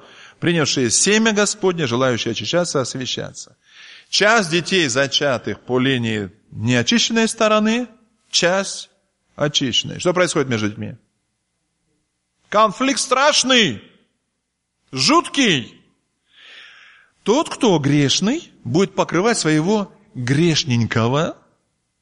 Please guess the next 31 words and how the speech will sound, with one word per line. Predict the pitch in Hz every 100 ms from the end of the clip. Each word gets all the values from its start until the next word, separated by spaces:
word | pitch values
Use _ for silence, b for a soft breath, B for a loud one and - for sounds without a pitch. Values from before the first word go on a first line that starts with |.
| _ -
и |
нападать | 175 147 143 135 214 226
на | 185
святого. | - 202 190 - - - _ _ _ _ _ _ _ _ _ _ _ B B B B
Святой | - 147 160 - 262 359 294
будет | 135 160 202
защищать | 165 226 277 240 139 113 98
святого, | - 110 104 226 285 302 - B B B B B -
не | 104 170
думаю, | 196 156 113
что | 104 101
будет | 101 104 -
нападать | 104 - 110 95 101
на | 101
грешного. | 104 92 - 92 95 98 _ _ _ _ _ _ _ _ _ _ _ -
Ну, | 160
бывает, | 202 156 120
не | 110
выдерживает. | 107 101 95 104
Это | 180
уже | 165 160
детали, | 175 147 98 98
это | 127 110 101 - -
частные | 143 127 120
случаи, | 113 190 -
мелочи | 123 127 117 131
жизни. | 113 98 - - b b
Хотя | - 113 131
из | 113
мелочей | 110 110 156
создается, | 117 98 107 104 113